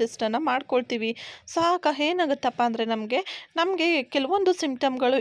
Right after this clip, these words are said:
ಇರುತ್ತೆ ಪ್ರೆಗ್ನೆನ್ಸಿ ಅಂತ ನಮ್ಗೆ ಅನಿಸ್ತಾ ಇರುತ್ತೆ. ಟೆಸ್ಟನ್ನು ಮಾಡಿದಾಗ ಪ-, ನೆಗೆಟಿವ್ ಬರುತ್ತೆ ನಮಗೆ. ಓಕೆ, ಹೋಗ್ಲಿ, ಒನ್ ವೀಕ್ ವೇಟ್ ಮಾಡೋಣ, ಡಾಕ್ಟರ್ ಕೂಡ ಹೇಳಿದ್ದಾರೆ ಅಂತ ವೇಟ್ ಮಾಡ್ತೀವಿ. But again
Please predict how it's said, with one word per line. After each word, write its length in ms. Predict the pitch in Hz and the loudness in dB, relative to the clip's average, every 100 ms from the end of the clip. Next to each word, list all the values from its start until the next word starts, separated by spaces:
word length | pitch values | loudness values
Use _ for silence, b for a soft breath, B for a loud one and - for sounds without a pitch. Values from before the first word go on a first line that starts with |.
| 247 | 2
ಇರುತ್ತೆ 320 | 349 381 240 233 | 0 0 -2 0
ಪ್ರೆಗ್ನೆನ್ಸಿ 480 | 233 220 233 277 247 247 | -2 0 -2 -2 -2 -2
ಅಂತ 100 | 269 247 | 0 0
ನಮ್ಗೆ 180 | 240 247 | 0 0
ಅನಿಸ್ತಾ 340 | 339 - 359 269 | -2 0 2 4
ಇರುತ್ತೆ. 220 | 233 233 - | 2 -2 -2
ಟೆಸ್ಟನ್ನು 420 | 240 - 392 381 320 | -4 -2 0 0 2
ಮಾಡಿದಾಗ 400 | 262 233 285 254 - | 0 2 4 2 4
ಪ-, 100 | 247 233 | 2 2
ನೆಗೆಟಿವ್ 340 | 220 247 302 226 | 0 -2 -2 -2
ಬರುತ್ತೆ 280 | 226 202 214 208 | -2 -2 -2 -4
ನಮಗೆ. 260 | 202 196 190 B B B 339 | -4 -6 -8 B B B 2
ಓಕೆ, 260 | 359 320 285 285 | 2 4 4 6
ಹೋಗ್ಲಿ, 300 | 254 240 247 254 240 | 4 4 0 2 0
ಒನ್ 100 | 220 | 0
ವೀಕ್ 160 | 247 - 233 | -4 0 0
ವೇಟ್ 240 | 330 359 320 | 0 0 0
ಮಾಡೋಣ, 240 | 277 262 269 226 | 0 2 2 2
ಡಾಕ್ಟರ್ 320 | 233 233 - | 0 -4 -2
ಕೂಡ 80 | 233 240 240 | -2 0 0
ಹೇಳಿದ್ದಾರೆ 400 | 226 226 226 226 | 0 0 0 -2
ಅಂತ 80 | 233 269 262 | -2 0 0
ವೇಟ್ 200 | 254 247 | 0 -2
ಮಾಡ್ತೀವಿ. 340 | 233 - 226 233 254 | -4 -4 -6 -4 -4
But 180 | 247 214 | -2 -2
again 260 | 220 311 | 0 0